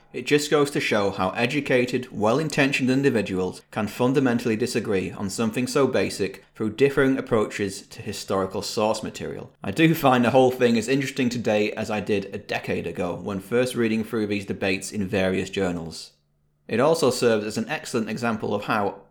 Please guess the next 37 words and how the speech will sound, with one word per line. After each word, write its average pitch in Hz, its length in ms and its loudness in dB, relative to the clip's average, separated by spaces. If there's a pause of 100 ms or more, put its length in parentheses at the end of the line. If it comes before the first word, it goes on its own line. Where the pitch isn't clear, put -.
on 104 140 -2
the 98 80 -2
surface, - 640 0 (220)
something 135 400 -2
involving 113 480 2
a 110 80 -2
rather 104 320 0
dry 120 340 2
discussion 98 540 0
of 101 140 -6
operational 104 580 2
minutiae 104 540 -2 (260)
can 113 180 -2
quickly 170 340 0
morph 98 460 0
into 110 240 -2
an 107 100 0
argument 110 480 -2
about 101 220 -2
the 98 80 -6
nature 113 480 -2
of 101 180 -8
Imperial 101 540 0
German 98 340 0
militarism 98 580 0
as 87 120 -8
a 92 80 -6
whole. - 420 -4 (720)
If 196 200 2
Zuber 135 440 2
had 95 120 -4
been 104 140 -2
able 101 300 -2
to 92 160 -4
win 160 180 4
his 113 140 0
argument, 90 560 -4